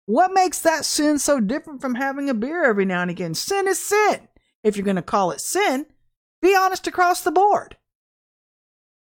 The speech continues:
So if we're gonna judge, God said, "Judge not, lest you be judged." He's trying to get us honest with ourselves. I'm not saying I'm trying to give you a license to sin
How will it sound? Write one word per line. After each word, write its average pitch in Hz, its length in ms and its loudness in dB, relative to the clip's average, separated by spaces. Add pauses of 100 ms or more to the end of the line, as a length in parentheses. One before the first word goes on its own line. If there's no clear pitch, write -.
(380)
So 302 320 0 (280)
if 254 140 -4
we're 269 100 -4
gonna 339 200 2
judge, 226 640 2
God 262 260 -2
said, 196 300 -4
"Judge 320 360 2
not, 311 400 0
lest 269 440 0
you 254 240 -2
be 247 340 -4
judged." 302 580 -4 (140)
He's 320 180 -2
trying 381 280 -4
to 381 40 -2
get 302 200 -2
us - 140 -2
honest 349 380 -2
with 185 140 -2
ourselves. - 540 -6 (1300)
I'm 330 120 2
not 392 180 0
saying 381 300 2
I'm 254 100 4
trying 269 200 2
to 226 80 2
give 247 160 0
you 214 100 2
a - 20 4
license 202 460 0
to 135 100 -8
sin 127 400 -6